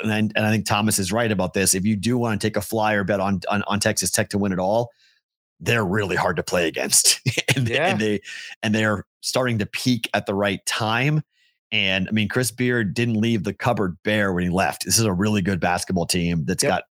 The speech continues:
Speaker 1: you know, really good players. And I, I, I think Texas Tech could be a problem for anybody, uh, that faces them in the tournament. So thirty to one is pretty decent value for a team that I think could come up with a big win tonight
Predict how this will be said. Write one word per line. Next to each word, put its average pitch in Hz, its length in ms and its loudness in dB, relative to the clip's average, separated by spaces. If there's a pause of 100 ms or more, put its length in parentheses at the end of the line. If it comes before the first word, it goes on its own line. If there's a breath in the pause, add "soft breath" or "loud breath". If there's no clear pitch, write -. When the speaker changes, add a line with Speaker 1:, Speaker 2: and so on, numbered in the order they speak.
(140)
Speaker 1:
you 87 60 -4
know, 82 120 -2
really 101 460 0
good 85 240 -2
players. 87 580 2
And 92 200 0
I, 71 180 -2
I, 80 200 -4
I 82 100 -2
think - 280 -2
Texas 202 300 0
Tech - 180 0
could 82 100 -2
be 82 80 0
a 76 60 -2
problem 90 460 -2
for 76 140 -2
anybody, 85 500 0 (580 loud breath)
uh, 82 80 0
that 87 100 2
faces 95 300 2
them 92 140 2
in 85 80 2
the 80 80 -2
tournament. 85 500 0
So 82 200 2 (320 loud breath)
thirty 127 200 0
to 110 100 2
one 113 180 0
is 92 120 -6
pretty 107 200 0
decent 98 280 0
value 98 320 0
for 87 160 -2
a 87 60 -4
team 95 200 0
that 92 80 0
I 87 80 0
think 95 220 -2
could 87 140 -2
come 90 120 2
up 87 100 0
with 90 100 2
a 78 40 -2
big 87 180 0
win 85 160 0
tonight 82 300 -2